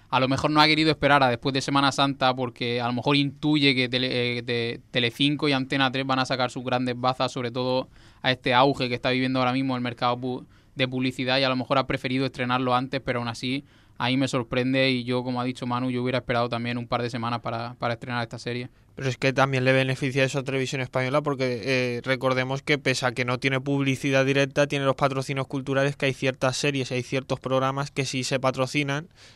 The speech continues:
Speaker 2: y quieras que no eso, eh, le interesa en cuanto a audiencia. O sea, y ya no solo eso, sino que también le interesa por lo que leía también respecto a esa noticia,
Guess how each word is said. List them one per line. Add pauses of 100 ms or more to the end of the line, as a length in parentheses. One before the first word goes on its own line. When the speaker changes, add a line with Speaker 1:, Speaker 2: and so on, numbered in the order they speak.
(140)
Speaker 2:
y
quieras
que
no
eso,
eh,
le
interesa
en
cuanto
a
audiencia. (460)
O
sea, (500)
y
ya
no
solo
eso,
sino
que
también
le
interesa
por
lo
que
leía
también (340)
respecto
a
esa
noticia,